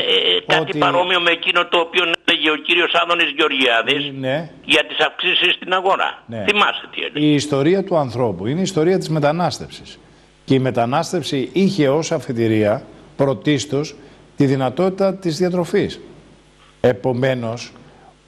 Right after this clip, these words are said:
Speaker 1: Γι'
Speaker 2: και
Speaker 1: αυτό
Speaker 2: των
Speaker 1: και τα
Speaker 2: φυσικών
Speaker 1: μεγαλύτερα κύματα
Speaker 2: φαινομένων.
Speaker 1: μετανάστευσης, ε, δημιουργήθηκαν πότε; Μετά από πολεμικές σειράξεις.
Speaker 2: Ακριβώς. Λοιπόν, τώρα το θέμα των υγρών καυσίμων, αναρωτιέμαι πώς θα το διαχειριστεί η κυβέρνηση και πηγαίνοντας μάλιστα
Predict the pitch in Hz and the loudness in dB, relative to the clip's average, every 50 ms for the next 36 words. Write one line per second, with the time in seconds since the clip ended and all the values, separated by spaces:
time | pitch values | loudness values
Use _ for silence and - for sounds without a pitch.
0 | _ _ - 240 - 120 - 180 - 165 170 151 180 175 170 165 - 147 139 131 | _ _ 0 2 2 2 2 2 0 -2 0 0 0 0 0 0 0 0 0 0
1 | 135 165 156 143 135 - 147 156 139 156 151 156 151 143 139 143 139 131 123 117 | 0 0 0 0 -2 0 0 0 0 0 -2 0 0 0 0 2 2 2 0 0
2 | 95 101 104 98 95 92 87 - - 123 120 - - 156 180 - - - _ _ | 0 0 0 0 0 0 0 -2 -4 -6 -4 -2 -2 -2 -2 -2 -6 -10 _ _
3 | _ _ _ _ - - - _ - 139 131 135 127 147 165 160 - 147 151 147 | _ _ _ _ -20 -20 -4 _ 0 0 0 -2 -2 0 0 2 2 2 0 0
4 | 151 160 147 127 165 175 180 185 185 202 - _ - 208 175 - - - 170 202 | 0 -2 -2 0 0 0 0 -2 -6 -12 -16 _ 0 0 0 0 0 0 0 0
5 | 202 - - _ _ - 143 139 139 - 165 180 185 180 170 170 170 175 156 151 | -2 -6 -14 _ _ 0 0 0 2 2 2 2 2 0 -2 -2 0 2 0 2
6 | 160 160 151 - 180 - 165 165 151 143 131 - - - - - - _ _ - | -2 -2 -2 -2 0 0 2 2 2 2 2 0 -4 -8 -8 -8 -12 _ _ -8
7 | - 123 120 110 110 95 95 - - - - - - - - - 147 190 202 190 | -4 -2 0 0 0 -2 -4 -8 -14 -18 -18 -18 -18 -4 0 2 2 2 2 2
8 | 202 214 220 208 180 185 - - 220 220 220 185 185 160 147 147 180 202 196 175 | 2 2 2 2 0 -2 -2 -2 0 0 2 0 0 2 2 2 2 2 0 0
9 | 143 120 - 190 196 185 151 123 107 95 98 - - - - - - - 151 151 | -2 -2 -2 -2 -2 0 -2 -2 -4 -6 -8 -12 -18 -20 -20 -20 -2 0 0 2
10 | 156 151 151 139 - 208 220 214 202 196 202 214 214 202 208 202 185 165 160 147 | 2 0 0 -2 -4 -4 -2 -2 -4 -2 0 -2 -2 0 0 -2 0 2 2 2
11 | 131 110 135 135 123 - - 208 202 175 160 131 127 123 113 113 107 - 151 147 | 2 2 0 0 0 2 0 0 2 2 2 2 2 0 0 -2 -6 -6 -6 -4
12 | 143 135 120 123 143 175 190 175 160 143 113 139 156 175 170 - - 180 165 156 | -4 -4 0 0 0 0 2 0 0 -2 0 0 0 -2 -2 -2 0 0 0 0
13 | 143 | -2